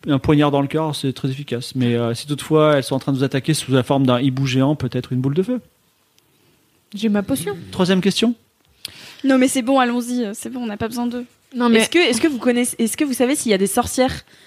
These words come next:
Speaker 4: en ce moment, euh, dans la ville, là ? Vous les avez toutes chassées ou vous sa-, vous savez s'il y en a une qui rôde un peu ?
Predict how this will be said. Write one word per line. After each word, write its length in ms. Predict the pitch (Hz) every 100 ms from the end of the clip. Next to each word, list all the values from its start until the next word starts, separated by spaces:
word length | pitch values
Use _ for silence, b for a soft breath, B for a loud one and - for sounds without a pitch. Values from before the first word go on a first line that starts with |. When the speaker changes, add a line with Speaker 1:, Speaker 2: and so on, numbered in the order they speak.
| b _
Speaker 4:
en 120 | 208
ce 160 | 190 214
moment, 420 | 208 208 226 214
euh, 140 | 180
dans 140 | 170 175
la 120 | 175
ville, 220 | 170 190 165
là ? 140 | 147 - _ _ _ -
Vous 60 |
les 120 | 175
avez 100 | 180
toutes 180 | 175 -
chassées 280 | 214 208 320
ou 100 | 302
vous 60 | 202
sa-, 120 | -
vous 120 | 196
savez 240 | 175 208 214
s'il 160 | - 202
y 20 |
en 40 |
a 40 | 180
une 180 | 202 208
qui 140 | -
rôde 240 | 180 185
un 100 | 180
peu ? 220 | 160 170